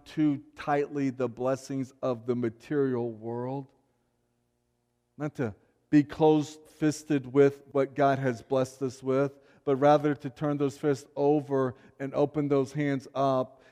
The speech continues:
and then realize that we're to be stewards of what God's blessed us with.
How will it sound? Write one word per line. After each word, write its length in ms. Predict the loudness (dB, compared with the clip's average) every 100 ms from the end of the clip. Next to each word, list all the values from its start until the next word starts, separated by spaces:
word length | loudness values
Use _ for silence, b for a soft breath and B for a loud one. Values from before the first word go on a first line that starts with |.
| b
and 140 | -4 0
then 160 | 2
realize 480 | 4 6 6 2 2
that 240 | 2 2 0
we're 240 | 0 0
to 160 | -2 -4
be 160 | -4
stewards 640 | -4 -6 -4 0 -2 -2 -4
of 160 | -2
what 180 | -4 -2
God's 300 | -4 -4 -4
blessed 380 | -6 -6 -6 -10
us 200 | -12 -12
with. 240 | -14 -14